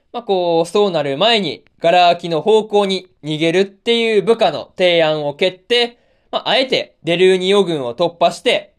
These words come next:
敵を混乱させようとしているっていうところもね、まあ、とっさにそういうところまで、こう、判断した上で動くことができるっていうところがですね、なかなかすごいなぁと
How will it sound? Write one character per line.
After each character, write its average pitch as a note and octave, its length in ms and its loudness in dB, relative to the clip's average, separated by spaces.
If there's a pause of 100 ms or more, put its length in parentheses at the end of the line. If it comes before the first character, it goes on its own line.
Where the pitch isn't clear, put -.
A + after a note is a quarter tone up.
敵 E3+ 300 -4
を D#3 100 2
混 F#3 280 -2
乱 F3+ 240 0
さ G3 100 -4
せ F#3+ 140 -4
よ F3+ 180 2
う F3+ 60 -10
と B2 120 -8
し - 120 -14
て F3 180 -2
い E3 60 -2
る F#3 60 2
っ A3 360 -4
て B3 160 0
い A#3+ 260 2
う A3+ 60 2
と A3+ 120 0
こ A#3 140 0
ろ C#4 100 4
も F#3+ 120 -4
ね、 F#3 280 -2 (360)
ま A3 80 -8
あ、 - 20 -2
と A3 80 2
っ - 20 4
さ A3+ 180 -2
に A#3+ 260 -4
そ A#3 260 2
う - 20 2
い A#3 220 2
う A3 60 -2
と A3 120 -2
こ A#3 140 2
ろ B3 80 0
ま G#3 120 0
で、 B2 240 -8 (120)
こ C3+ 260 -2
う、 - 20 -8
判 F#3+ 240 -2
断 C3+ 220 0
し - 120 -14
た C3 160 0
上 G#3+ 220 0
で G#3+ 280 -2 (160)
動 D#3+ 220 -2
く F3 120 -12
こ F3 140 -4
と D3+ 120 -2
が A2+ 140 -2
で D#3+ 140 -6
き A3 140 -2
る G#3+ 260 0
っ - 160 -20
て A#3+ 120 2
い A#3 300 2
う A3 60 0
と A3+ 120 -2
こ A#3 120 0
ろ A#3 140 4
が C4+ 140 2
で D#3+ 100 -2
す - 120 -12
ね、 A#3+ 320 -2 (320)
な F3+ 120 -2
か A3+ 100 0
な G#3+ 140 0
か G3 260 0
す - 240 -12
ご F#3 160 2
い C#3+ 120 -2
な D#3+ 200 4
ぁ C#3 60 -8
と - 260 -10